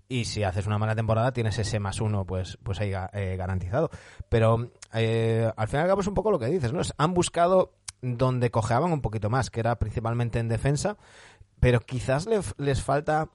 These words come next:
un poquito de, de, de, de jugadores con, que tengan un poco más de, de ritmo, ¿no? Era uno de los equipos más lentos de, de la N B A la temporada pasada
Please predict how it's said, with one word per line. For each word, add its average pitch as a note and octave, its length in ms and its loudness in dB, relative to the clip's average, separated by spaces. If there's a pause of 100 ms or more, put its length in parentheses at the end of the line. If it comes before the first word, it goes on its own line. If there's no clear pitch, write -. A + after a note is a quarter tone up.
(380)
un B2 140 -4
poquito C3 420 2
de, A#2+ 360 6
de, G#2+ 600 2
de, G2+ 340 0
de F#2+ 100 -4
jugadores A2+ 440 2
con, C3+ 180 0
que - 140 -8
tengan C#3+ 180 4
un D#3+ 60 2
poco C#3+ 240 2
más C#3+ 180 0
de, A2+ 300 2
de F#2+ 180 -4
ritmo, C3 340 0
¿no? B2 200 -2
Era C#3 200 0
uno C3 440 0
de D3+ 60 4
los D3 120 2
equipos C#3 320 0
más B2+ 220 0
lentos C3+ 420 2
de, G#2+ 500 -2
de G#2+ 220 -4
la G#2+ 120 0
N A2+ 120 -2
B A#2 80 0
A A#2 60 0
la A#2 80 -2
temporada A2+ 320 0
pasada B2+ 400 -2